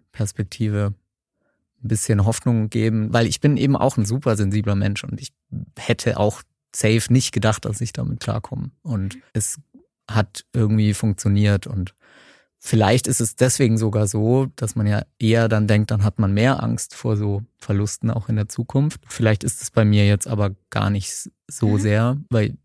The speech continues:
Speaker 1: sich ein Teil von mir schon auch denkt, okay, irgendwie geht's, geht's halt weiter. Ja.
Speaker 2: Verstehe
Speaker 1: Don't
Speaker 2: ich.
Speaker 1: know. <laughs>
Speaker 2: Doch,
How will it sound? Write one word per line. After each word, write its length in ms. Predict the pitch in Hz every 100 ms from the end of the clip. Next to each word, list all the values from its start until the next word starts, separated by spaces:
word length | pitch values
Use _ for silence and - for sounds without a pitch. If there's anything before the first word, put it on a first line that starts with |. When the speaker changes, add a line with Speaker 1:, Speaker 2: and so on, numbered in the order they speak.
| _
Speaker 1:
sich 220 | - 113
ein 80 | 107
Teil 240 | - 107
von 160 | 123 117
mir 140 | 110
schon 200 | 107 117
auch 180 | 113 104
denkt, 360 | - 107 107 - _ _ - - - - _ _ _ _ -
okay, 480 | 113 - 127 104 - _ _ -
irgendwie 560 | 117 113 107 113 107
geht's, 420 | 101 107 107 - - _ -
geht's 280 | 123 113
halt 220 | 113 101 104
weiter. 500 | 95 - 117 110 123 _ _
Ja. 360 | 113 104 104 98 - _ _ _ -
Speaker 2:
Verstehe 360 | - 220 202
Speaker 1:
Don't 100 | 254
Speaker 2:
ich. 140 | 98 - - - 170 - 175 185 -
Speaker 1:
know. 100 | -
<laughs> 20 |
Speaker 2:
Doch, 220 | 254 -